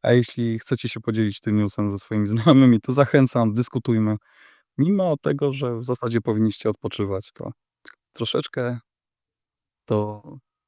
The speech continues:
ciemne niebo nad niektórymi rzeczami związanymi z naszą przyszłością zaczyna się przejaśniać. I myślę, że jak damy z siebie wszystko, to wszystko się poukłada.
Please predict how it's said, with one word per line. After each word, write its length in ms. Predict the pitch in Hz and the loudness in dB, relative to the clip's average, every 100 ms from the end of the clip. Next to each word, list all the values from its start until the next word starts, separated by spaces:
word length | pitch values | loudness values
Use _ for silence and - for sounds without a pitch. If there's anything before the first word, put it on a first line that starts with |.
| _ _ - | _ _ 2
ciemne 400 | - 175 160 127 | 4 6 4 4
niebo 300 | 143 131 113 | 4 2 2
nad 180 | 110 107 | 2 2
niektórymi 500 | 107 - 120 113 107 | -2 -2 0 0 0
rzeczami 420 | 120 117 110 107 | -2 -2 0 0
związanymi 480 | 104 104 107 104 104 | -2 -2 0 0 0
z 40 | |
naszą 240 | 104 - | -2 -2
przyszłością 460 | 107 - 135 127 139 - _ - - _ | -6 -4 -6 -6 -8 -12 _ -20 -20 _
zaczyna 380 | - 113 - 151 | -10 -6 0 0
się 140 | 131 | 0
przejaśniać. 720 | - 123 117 - - - - - _ _ _ _ _ _ _ _ _ _ _ _ _ _ _ 117 | -2 2 2 0 -6 -12 -18 -20 _ _ _ _ _ _ _ _ _ _ _ _ _ _ _ 2
I 40 | |
myślę, 360 | 127 - 120 113 | 4 2 -2 -2
że 360 | 120 113 113 110 _ _ _ _ _ _ | 0 0 0 -4 _ _ _ _ _ _
jak 460 | 107 110 - - _ _ _ - | -6 -6 -14 -20 _ _ _ -2
damy 220 | 127 143 | 4 4
z 60 | - | 4
siebie 240 | 127 120 | 4 2
wszystko, 500 | - 131 - 120 113 - _ _ _ _ _ | 2 -4 -6 -10 -10 -10 _ _ _ _ _
to 100 | - | -10
wszystko 280 | 123 127 - | -6 -6 -6
się 140 | - 113 | -8 -2
poukłada. 460 | 107 101 92 - | -2 -2 -6 -12